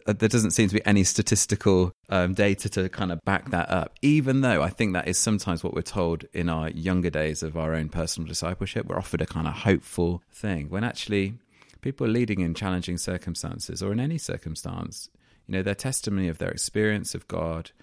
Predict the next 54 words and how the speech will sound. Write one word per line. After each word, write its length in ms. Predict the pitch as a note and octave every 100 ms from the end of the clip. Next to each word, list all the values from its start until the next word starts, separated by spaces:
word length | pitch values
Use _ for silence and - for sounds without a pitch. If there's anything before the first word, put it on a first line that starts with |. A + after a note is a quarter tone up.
| -
or 140 | - G#2+
their 140 | A#2+
experience 400 | F2+ - D#3 -
of 100 | E2+
the 80 | E2
world, 320 | F2+ A2+ E2+
even 180 | G#2 G#2
if 100 | -
they 80 | E2+
don't 220 | G2 C2+
have 120 | F2+
a 60 | E2+
frame 300 | - F#2+ E2
of 120 | D2+
reference 400 | A#2+ - F#2+ -
of 120 | D2+
God, 300 | D2 - -
is 340 | - F2+ E2+ - _ _
actually 240 | C3+ - A#2
some 160 | -
pretty 180 | F#2 A#2+
tough 200 | - G2
stuff 220 | - E2+
is 100 | E2+
happening. 580 | A2 A2 - F2 F2 F#2 - _ -
How 140 | G#2+
do 100 | A2+
I 80 | G2+
understand 460 | F#2 F2+ - F2+
what's 180 | E2+ -
going 240 | - E2+ F#2+
on 160 | A#2+
in 80 | F2+
the, 140 | E2 -
in 100 | E2+
this 160 | E2 -
scenario? 720 | F2+ G2 G#2 E2+ G1+ G1+ F2+ - _ _ _ _ -
And 340 | F#2 G2 F#2+ -
as 120 | - A#2
I 20 |
say, 180 | - G2+
we're 120 | G#2+
not, 200 | C3+ -
we're 80 | A2+
not 120 | A#2+
trying 200 | - G#2+
to 100 | F#2+
say, 260 | F#2 G2 F2
you 60 | F2
know, 180 | E2 D#2+
just, 320 | - F#2 - -
we 160 | F#2+ F2+
really 340 | F2+ F#2 F2
just 260 | E2+ E2+